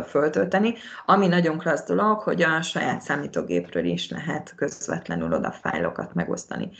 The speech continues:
Ami viszont sajnos annyira nem klassz a Padletben, hogy, ö, korlátos. Most nem tudom, hogy hány, ö, Padletet lehet készíteni.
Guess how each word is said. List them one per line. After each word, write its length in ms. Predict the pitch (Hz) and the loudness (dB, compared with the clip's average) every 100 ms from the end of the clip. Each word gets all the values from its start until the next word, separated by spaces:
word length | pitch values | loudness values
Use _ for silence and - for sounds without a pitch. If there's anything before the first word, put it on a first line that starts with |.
| - - - - | -18 -16 -16 0
Ami 260 | 226 226 | 6 8
viszont 680 | 180 185 - 156 156 180 - _ | 8 4 4 2 2 -2 -12 _
sajnos 500 | - 165 175 160 170 | -4 2 2 2 0
annyira 380 | - 82 156 - | 0 2 2 2
nem 480 | 85 85 87 87 - | 2 2 2 -2 -4
klassz 360 | - 87 - - | 2 2 2 -4
a 60 | |
Padletben, 800 | - - 175 185 190 214 214 214 - - - - - | -4 0 4 4 4 4 4 2 -2 -14 -20 -20 -2
hogy, 400 | 165 160 160 160 | 4 6 6 6
ö, 280 | 160 160 170 | 4 4 0
korlátos. 880 | 165 156 143 151 156 185 185 190 - | 4 6 4 0 -2 2 4 2 -4
Most 200 | - - | -6 -2
nem 140 | 175 | 0
tudom, 280 | 180 170 156 | 2 0 -2
hogy 160 | 175 175 | -4 -6
hány, 340 | 165 175 151 | -4 -2 -2
ö, 220 | 160 170 | -2 0
Padletet 560 | 147 - 170 156 156 - | 0 0 2 0 -2 -4
lehet 340 | - 160 175 | -4 -4 -4
készíteni. 720 | - 156 165 170 175 190 208 | 0 0 0 -2 2 2 4